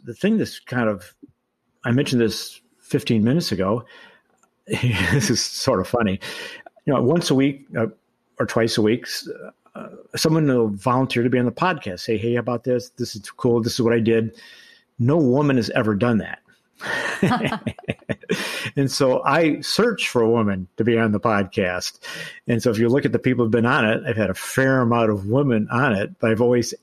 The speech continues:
asked them. And so I still <laughs> want to do that. You, you mentioned Corey Woltering. I still feel bad. He's a black guy, by the way. We didn't have him on.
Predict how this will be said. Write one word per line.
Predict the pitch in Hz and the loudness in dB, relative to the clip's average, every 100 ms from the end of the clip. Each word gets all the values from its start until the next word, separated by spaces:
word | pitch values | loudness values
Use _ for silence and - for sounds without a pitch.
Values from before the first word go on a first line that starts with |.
| - | -2
asked | 123 113 - 87 | -2 -2 -6 -4
them. | 110 131 90 85 _ - - - - _ - | 0 0 -2 -10 _ -20 -20 -20 -20 _ -8
And | 101 | -8
so | - 117 104 104 - 107 | -2 0 2 0 -2 -6
I | 98 | -4
still | - - - 135 175 | -6 -8 0 0 2
<laughs> | 143 | 2
want | 123 107 - | 2 0 -2
to | 95 | -4
do | 98 92 | -2 0
that. | 90 92 - _ _ - - _ _ | -2 -2 -6 _ _ -20 -20 _ _
You, | 113 | -4
you | 117 120 | 0 0
mentioned | 127 113 98 | 0 0 -2
Corey | - 123 113 | 0 2 2
Woltering. | 110 127 - 104 101 | 2 0 0 0 0
I | 101 | -2
still | - 131 | -2 -2
feel | - 120 | 2 0
bad. | 95 101 113 110 110 | 0 0 2 0 0
He's | 110 | -2
a | |
black | 110 104 101 - | 0 0 0 -2
guy, | 95 90 | -4 -2
by | 87 87 | -4 -6
the | 87 | -6
way. | 85 104 | -6 -2
We | 113 | 0
didn't | 135 120 | 2 2
have | 110 107 | 2 0
him | 85 120 123 | 0 0 2
on. | 92 92 | 0 -2